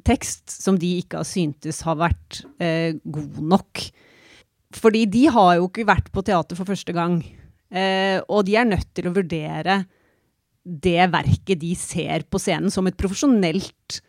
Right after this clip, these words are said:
eh, arbeid, både fra Brageteatret og fra dramatiker. Og da, da, jeg ser egentlig ikke problemet med at det er litt som vi er tilbake til den Hedda Gabler-forestillingen i sted, at det er jo ingenting i veien for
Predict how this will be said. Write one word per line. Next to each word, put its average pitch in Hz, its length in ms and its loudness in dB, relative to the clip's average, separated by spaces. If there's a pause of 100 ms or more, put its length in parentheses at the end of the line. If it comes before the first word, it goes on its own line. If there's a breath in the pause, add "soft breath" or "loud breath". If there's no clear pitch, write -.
(220)
eh, 185 260 2
arbeid, 185 600 4
både 175 280 0
fra 208 160 0
Brageteatret 185 800 2
og 160 220 0
fra 160 880 -4 (340 soft breath)
dramatiker. 175 640 0 (1300 loud breath)
Og 240 80 4
da, 247 80 8
da, 262 160 0 (240)
jeg 285 160 2 (400)
ser 254 240 4
egentlig 240 300 4
ikke - 160 0
problemet 185 560 2
med 196 680 4
at 208 240 2
det 247 80 6
er 214 80 0
litt 208 160 -2
som 208 140 -4
vi 214 80 0
er - 60 -4
tilbake 190 280 -2
til 214 80 0
den 208 80 0
Hedda 208 240 0
Gabler-forestillingen 180 1160 -4
i 226 100 -2
sted, 180 300 -2
at 214 80 -2
det 196 80 0
er 170 180 -2
jo 254 80 2
ingenting 202 320 0
i 214 80 -2
veien 160 720 -4
for 240 300 4